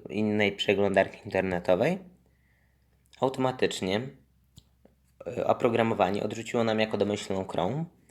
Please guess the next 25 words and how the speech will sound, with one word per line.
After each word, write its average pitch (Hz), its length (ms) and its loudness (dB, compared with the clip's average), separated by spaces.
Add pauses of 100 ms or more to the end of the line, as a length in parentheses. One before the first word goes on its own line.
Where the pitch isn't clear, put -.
(260)
i 120 220 2
nie 120 140 2
mamy 117 220 2
żadnej 110 280 4
teraz 98 200 -2
domyślnej 92 320 -4
przeglądarki. - 680 -8
Możemy 131 320 0
sobie 107 200 2
oczywiście 95 420 -4
Firefoxa - 500 -2
ustawić. - 480 -20 (320)
Tutaj - 300 0
mamy 110 340 4
cztery, 107 580 2 (260)
ponieważ 110 220 2
za 110 60 -6
pomocą 117 280 -2
tych - 140 -18
czterech 120 240 0
aplikacji 113 440 0
ja 107 60 2
mogę 104 180 0
przeglądać 95 500 -8
internet. 92 520 -8